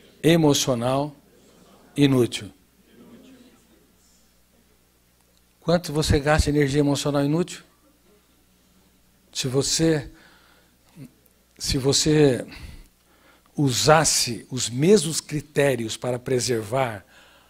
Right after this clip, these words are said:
a energia da sua mente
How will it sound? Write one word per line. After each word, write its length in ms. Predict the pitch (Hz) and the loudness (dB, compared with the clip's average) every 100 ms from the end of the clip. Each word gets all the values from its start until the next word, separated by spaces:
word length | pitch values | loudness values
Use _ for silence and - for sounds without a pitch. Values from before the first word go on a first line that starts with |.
| _ _ _ _ _ _ _ _ _ - | _ _ _ _ _ _ _ _ _ -10
a 140 | 127 | -4
energia 520 | 139 131 117 104 151 | 0 0 0 -2 -2
da 140 | 151 143 | 0 0
sua 200 | - 131 | 0 0
mente 540 | 123 117 107 - 85 | 0 -4 -8 -12 -16